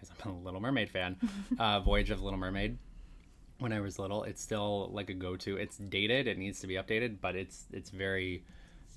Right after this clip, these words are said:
Speaker 1: that show is just very, very
Speaker 2: Is it
Speaker 1: special.
Speaker 2: still open?
Speaker 1: Yeah.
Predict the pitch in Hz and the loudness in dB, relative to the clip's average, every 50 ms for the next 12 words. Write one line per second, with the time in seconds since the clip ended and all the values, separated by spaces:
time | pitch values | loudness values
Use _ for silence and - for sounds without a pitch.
0 | - - - - - 107 104 101 - - - 113 104 101 95 95 92 90 - - | -18 -20 -20 -10 0 2 2 2 2 0 0 2 2 4 4 2 0 -2 -4 -4
1 | 92 87 - - 92 92 90 90 87 87 87 85 87 87 - - 240 - - - | -4 -4 -4 -6 -4 -4 -2 -2 -2 -2 -2 -4 -4 -4 -4 -2 -2 -2 0 0
2 | - 190 - 415 427 427 - - 202 190 208 277 285 311 339 359 381 147 131 110 | 0 0 2 4 4 4 4 4 2 2 4 4 2 2 2 2 6 8 8 8
3 | - | 6